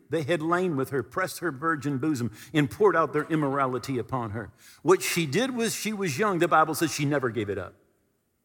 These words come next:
We think it's just gonna fall off. It never falls off. As a pastor, I have dealt with many young men who thought, "You know, I'm single, I'm gonna give myself to pornography, and I'll get married, and it'll take care of it."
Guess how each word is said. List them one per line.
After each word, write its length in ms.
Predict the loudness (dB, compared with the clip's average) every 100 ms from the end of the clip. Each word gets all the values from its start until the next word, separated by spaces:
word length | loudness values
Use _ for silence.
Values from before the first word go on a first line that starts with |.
| _ _ _ _ _
We 140 | 0
think 260 | 4 4 4
it's 100 | 2
just 200 | 0 2
gonna 160 | 2 2
fall 340 | 0 0 2
off. 220 | 2 0
It 100 | -2
never 260 | 0 2 0
falls 380 | -4 -8 -8 -10
off. 300 | -12 -18 _ _ _ _ _ _ _ _ _ _ _ _ _ _
As 140 | 0 0
a 60 |
pastor, 640 | 0 2 2 2 -2 -4 -2
I 100 | -2
have 260 | -4 -2
dealt 200 | -2 0
with 160 | 0 0
many 600 | 0 4 4 4 0 -6 -20 _ _ _
young 300 | 0 2 2
men 340 | 0 -2 -6 -12 _ _ _ _ _ _ _
who 100 | 2
thought, 420 | 4 6 6 4
"You 80 | 2
know, 160 | 2 4
I'm 200 | 2 0
single, 580 | 0 2 2 2 -2 -8 _ _ _ _
I'm 80 | 0
gonna 160 | 2 2
give 180 | 2
myself 420 | 4 2 0 -4 -6
to 60 |
pornography, 680 | -8 -4 -2 -2 -4 -4 -2
and 80 | -2
I'll 80 | 0
get 180 | -2 0
married, 300 | 0 2 0
and 40 |
it'll 120 | -2
take 220 | 0 -2
care 180 | -2 -8
of 100 | -8
it." 120 | -12